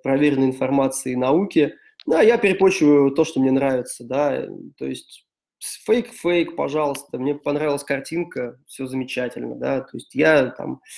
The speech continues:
не Олег Кашин, а, хотя Олег Кашин, если вы знаете, м, а, излюбленный его пример — это давать, э,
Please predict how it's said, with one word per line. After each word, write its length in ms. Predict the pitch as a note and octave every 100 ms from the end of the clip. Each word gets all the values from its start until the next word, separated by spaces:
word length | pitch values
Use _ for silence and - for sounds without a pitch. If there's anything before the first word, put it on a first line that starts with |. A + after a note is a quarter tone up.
| - - - -
не 100 | C3
Олег 280 | C3+ C#3 -
Кашин, 560 | - - B2 A#2+ C3 -
а, 160 | E2+ -
хотя 220 | C3+ C#3
Олег 240 | C#3 C3+
Кашин, 300 | C#3 C#3 C3+
если 240 | B2+ B2 B2+
вы 80 | B2
знаете, 420 | C3 C3 B2 - _ - - -
м, 140 | B2 B2
а, 440 | B2 A#2+ A#2+ B2+
излюбленный 840 | C3 - - D#3+ E3+ E3+ D3+ C#3+ C#3+
его 180 | C#3+ D3
пример — 440 | D3 D#3 G3 F#3
это 180 | C#3 B2+
давать, 520 | C3 C#3+ D3 D3 -
э, 360 | C3 B2+ B2